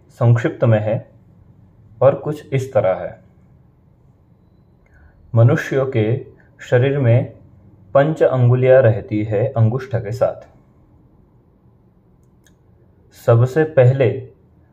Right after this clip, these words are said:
अंगुष्ठ की जो बात करें तो अपने राष्ट्र के हेतु जो बलिदान देने के लिए उद्यत हुए हैं, वैसे जब वीर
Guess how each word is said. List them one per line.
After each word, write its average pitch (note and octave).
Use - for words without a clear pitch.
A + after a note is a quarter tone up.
अंगुष्ठ B2+
की D3+
जो C3
बात A2
करें F#2
तो A2+
अपने C#3+
राष्ट्र A#2
के C#3
हेतु A#2+
जो A2
बलिदान A#2
देने G#2+
के A#2+
लिए A#2+
उद्यत A#2
हुए A2
हैं, G#2
वैसे G#2
जब A#2
वीर C3+